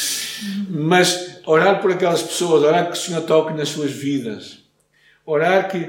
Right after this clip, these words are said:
que Deus toque nas pessoas que às vezes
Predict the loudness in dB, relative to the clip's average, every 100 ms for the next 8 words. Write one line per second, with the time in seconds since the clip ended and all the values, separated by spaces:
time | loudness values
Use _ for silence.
0 | -8 -14 _ -6 4 4 6 2 2 -2
1 | -4 -6 -8 -4 2 4 4 0 -2 0
2 | 0 2 2 2 -2 -6 -12